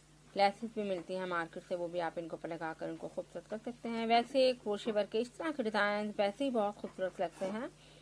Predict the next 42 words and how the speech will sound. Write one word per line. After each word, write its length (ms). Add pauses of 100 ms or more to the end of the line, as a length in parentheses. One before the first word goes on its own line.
(160)
कलर्स 280
कॉम्बिनेशन 480
आप 180
करके, 380
ब्लैक 400
एंड 200
येलो 240
का 140
कलर 280
देखिए 320
कितना 280
खूबसूरत 560
है। 100
इसके 200
अलावा 220
neck 220 (640)
के 100
डिज़ाइन 340
को 160
collar 400
के 120
साथ, 320
band 380
के 120
साथ 380
and, 840
uh, 300
different 300
styles 540
में 300
आप 420 (260)
frock 260 (120)
pattern 260
पर 100
अगर 220
design 300
बना 260
रहे 100
हैं 60
baby 240
girls 260
का, 240